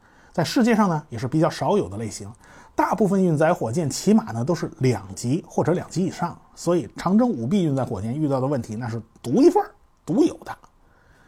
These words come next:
因为长征五B其实就是长征五号的第一级啊，把它第一级单独拿出来，然后顶着个载荷就往太空里打。这个火箭有四个助推器，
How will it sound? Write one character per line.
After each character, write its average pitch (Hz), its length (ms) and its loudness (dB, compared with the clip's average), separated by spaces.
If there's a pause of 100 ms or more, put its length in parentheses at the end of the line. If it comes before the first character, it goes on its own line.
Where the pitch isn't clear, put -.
(260)
因 254 240 6
为 202 320 2 (220)
长 160 340 2
征 220 300 6
五 214 180 -6
B 156 360 0
其 - 280 0
实 180 160 -2
就 165 120 0
是 127 100 -2
长 143 260 -2
征 196 160 2
五 120 120 -4
号 - 320 -2 (180)
的 104 260 -8 (440)
第 214 140 4
一 269 100 4
级 160 280 -4 (200)
啊， 107 180 -6
把 101 140 -10
它 147 120 -2
第 202 180 2
一 240 60 4
级 196 140 2
单 277 260 -2
独 151 140 2
拿 110 220 -4
出 120 100 -6
来， 98 160 -10
然 107 140 -6
后 147 180 0
顶 117 240 0
着 139 60 2
个 208 100 6
载 185 220 2
荷 151 200 0
就 135 120 0
往 120 120 -2
太 127 160 -6
空 139 140 -4
里 139 80 -4
打。 - 260 -12 (840)
这 320 120 6
个 254 80 8
火 139 160 6
箭 170 200 4
有 127 80 -2
四 - 180 0
个 156 80 6
助 135 100 0
推 135 160 2
器， - 220 -6